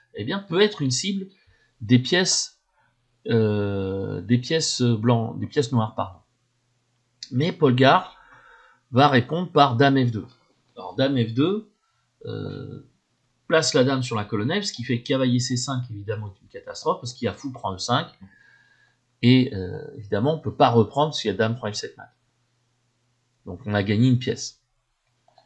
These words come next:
Donc les Noirs jouent tour C huit. Donc là, le contre-jeu noir, à l'aile dame, euh, se développe, euh, comme on trouve régulièrement dans ces positions de la sicilienne.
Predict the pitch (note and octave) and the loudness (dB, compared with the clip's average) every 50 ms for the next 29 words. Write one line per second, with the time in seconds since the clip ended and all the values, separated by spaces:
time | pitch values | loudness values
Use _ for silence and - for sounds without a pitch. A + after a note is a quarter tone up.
0 | _ - - _ _ _ - A2+ G#2+ - C3+ C3+ E3 G3+ A3+ G#3 D#3+ E3 C#3+ B2 | _ -20 -20 _ _ _ -8 -8 0 2 4 4 6 6 6 6 4 0 -2 -2
1 | D#3+ D3+ - - C3+ A#2 G2 F2+ - - _ _ _ _ - - G2 - G#3 A#3 | -4 -4 -2 0 -2 -2 -2 -4 -10 -20 _ _ _ _ -14 -12 -2 2 2 4
2 | A#3 F3+ C#3+ - - D#3+ D3+ - - C3+ A#2 B2 B2+ C3 F3+ G#3+ A#3+ - - - | 4 2 0 -2 -4 -6 -4 2 2 4 4 6 4 4 4 2 2 0 -2 -8
3 | - - - - - _ _ _ _ _ _ _ _ _ _ _ _ _ _ _ | -10 -12 -16 -20 -20 _ _ _ _ _ _ _ _ _ _ _ _ _ _ _
4 | _ - A#2+ A2+ A#2 A2+ A2 A2 C#3 D#3 G3 A#3 A3+ E3 B2 G#2+ G#2 G#2 G#2 - | _ 0 2 4 4 4 2 4 4 4 4 4 4 2 2 0 0 -2 -4 -6
5 | - - A#2+ A#2 G#2+ B2 A#2 A2 C3 D3 D#3+ E3 - - G#2+ G2+ G2 - - B2+ | -4 -2 -2 2 4 4 4 6 8 8 6 6 4 -2 -6 -6 -4 0 2 2
6 | B2 A#2+ A2+ G2+ G2 G2+ - _ - B2+ A#2+ G#2+ G2 G2 F#2 F#2 - B2+ C3 B2+ | 2 2 2 0 -4 -8 -12 _ 0 0 0 0 -2 -8 -12 -2 2 2 2 2
7 | B2 C3 B2 B2 A#2+ G#2+ A2+ A#2+ B2 A#2+ G#2+ G2 - - - - _ - A2 G2+ | 2 2 4 4 4 4 2 0 0 -2 -2 -4 -10 -16 -18 -18 _ -12 -10 -8
8 | G2 - A2+ A2+ G2+ F#2 F2 - - - - - - F#2 G2+ A#2 C#3+ F#3 G3+ A3 | -8 -8 -8 -10 -10 -10 -10 -10 -10 -10 -10 -12 -8 0 2 2 2 2 0 -4